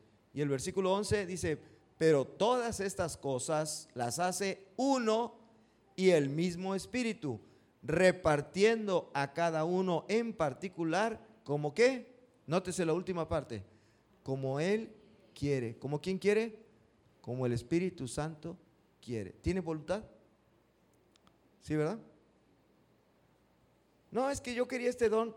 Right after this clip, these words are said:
Pues no, el Espíritu Santo no te quiso dar ese don, te quiso dar otro. Como Él quiere. Como Él quiere. A cada uno le dio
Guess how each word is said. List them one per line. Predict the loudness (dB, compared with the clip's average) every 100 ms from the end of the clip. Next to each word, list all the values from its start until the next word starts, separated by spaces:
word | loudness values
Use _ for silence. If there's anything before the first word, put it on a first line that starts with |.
| -10
Pues | -8 -6
no, | -6 -6 -8
el | -10 -10
Espíritu | -4 -4 -2
Santo | -4 -4
no | -6 -6
te | -8
quiso | -8 -8
dar | -6 -4
ese | -6 -6
don, | -8 -8
te | -12
quiso | -10 -8
dar | -6
otro. | -8 -12 -20 _ _ _ _ _ _ _ _ _ _ _ _ _
Como | -6 -2 0
Él | 0 -2 -6 -18 _ _ _ _ _
quiere. | -10 -6 -6 -8 -16 _ _ _ _ _ _ _ _ _ _ _ -8
Como | -4 -4 -4
Él | -6 -8 -16 -20 -20 -20 -10
quiere. | -6 -6 -8 -20 _ _ _ _ _ _ _ _
A | -10 -4
cada | -2 -2 -2
uno | -2 -4 -4 -8 -16 _ _ _ _ _ -10
le | -6 -4
dio | -2 -4 -4